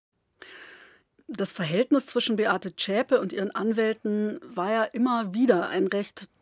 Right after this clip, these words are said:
dynamischer Nebenschauplatz. Wirkte dieses Verhältnis zu Beginn des Prozesses noch recht harmonisch,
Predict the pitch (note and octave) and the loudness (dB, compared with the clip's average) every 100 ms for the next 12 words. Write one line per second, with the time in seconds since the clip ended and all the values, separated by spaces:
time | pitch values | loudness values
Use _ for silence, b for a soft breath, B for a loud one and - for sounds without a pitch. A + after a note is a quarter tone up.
0 | G#3+ G#3 F#3+ F#3+ F3+ F#3 F#3 F3+ F3 D#3+ | 0 4 4 4 2 0 2 2 0 -4
1 | F3 E3+ - D3+ D#3+ - - B B B | -6 -6 -6 -6 -6 -12 -14 B B B
2 | B B B B B _ _ _ _ C4+ | B B B B B _ _ _ _ -4
3 | G3+ C4+ C4+ A#3+ F#3+ _ - A3 G3+ G#3+ | 2 2 4 0 0 _ -6 -6 -4 -2
4 | F#3+ B3+ - C4+ - F#3+ G3 A3 C#4+ C4 | 2 2 2 -2 -4 -8 -2 4 4 4
5 | - - A3 - A3+ A#3 A3+ G#3 - - | -2 -6 -4 0 0 0 -4 -4 -8 -12
6 | - - G#3 G3 A3 G#3 G#3 F#3+ G3 C4+ | -10 -4 -4 -2 -4 -4 -2 0 4 6
7 | A3 G#3+ - - | 6 4 0 -4